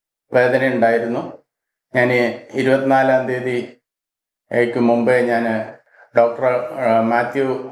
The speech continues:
ജോൺ ഡോക്ടറെ വന്ന് കണ്ടു. അതിനുള്ള, ആഹ്, എല്ലാ ടെസ്റ്റുകളും നടത്തി. അതിനുശേഷം ഇരുപത്തിനാലാം തീയതി വൈകിട്ട് ഞാൻ വന്ന് ഇവിടെ അഡ്മിറ്റായി. ഇരുപത്തഞ്ചാം തീയതി രാവിലെ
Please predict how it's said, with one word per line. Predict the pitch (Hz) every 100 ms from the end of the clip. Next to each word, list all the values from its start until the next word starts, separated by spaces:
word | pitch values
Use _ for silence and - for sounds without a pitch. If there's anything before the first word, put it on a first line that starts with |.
| -
ജോൺ | 127 117 120 117 110 - _ _ _ _ _ _ _ 117
ഡോക്ടറെ | 117 117 117
വന്ന് | 117 113 113
കണ്ടു. | 107 107 120 - - _ _ _ _ _ 120
അതിനുള്ള, | 120 123 120 120 107 - - -
ആഹ്, | 110 104 104 101 98 98 - - _ - -
എല്ലാ | 127 131 127
ടെസ്റ്റുകളും | 127 120 - 123 120 113
നടത്തി. | 101 101 139 - - _ _ _ _ _ -
അതിനുശേഷം | 143 156 151 139 143
ഇരുപത്തിനാലാം | 139 135 139 135 135 135
തീയതി | 135 135 131 131 - 123
വൈകിട്ട് | 120 123 131 113 120 95 - _ - - _ _ _ -
ഞാൻ | 117 117 113 107 - - _ -
വന്ന് | 120 117 113 113 98 - 117
ഇവിടെ | 113
അഡ്മിറ്റായി. | 113 110 120 110 107 113 127 - _ _ _ _ _ _ _ -
ഇരുപത്തഞ്ചാം | 120 131 127 123 120 120 120
തീയതി | 120
രാവിലെ | 113 110 110 113 123 -